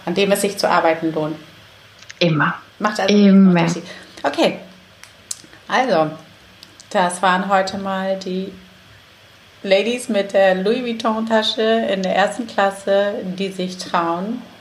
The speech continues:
Speaker 1: das zu wollen.
Speaker 2: Und es
Speaker 1: Die da Bock drauf
Speaker 2: genießen.
Speaker 1: haben. Und die das genießen, ja. Das, also,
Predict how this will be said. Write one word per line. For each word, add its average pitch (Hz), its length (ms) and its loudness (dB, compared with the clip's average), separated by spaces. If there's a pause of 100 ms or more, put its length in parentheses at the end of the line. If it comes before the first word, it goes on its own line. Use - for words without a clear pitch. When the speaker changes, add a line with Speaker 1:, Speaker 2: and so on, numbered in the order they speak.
(240)
Speaker 1:
das 214 200 -4
zu 226 200 -4
wollen. 185 360 2 (1000)
Speaker 2:
Und 185 120 6
es 190 160 4
Speaker 1:
Die 196 80 4
da 202 60 8
Bock 196 40 8
drauf 208 60 8
Speaker 2:
genießen. 185 460 4
Speaker 1:
haben. 175 260 -4
Und 185 360 -6
die - 60 -10
das 226 200 -2
genießen, 214 500 -4
ja. 185 280 -2 (1400)
Das, 214 120 0 (100)
also, 185 220 2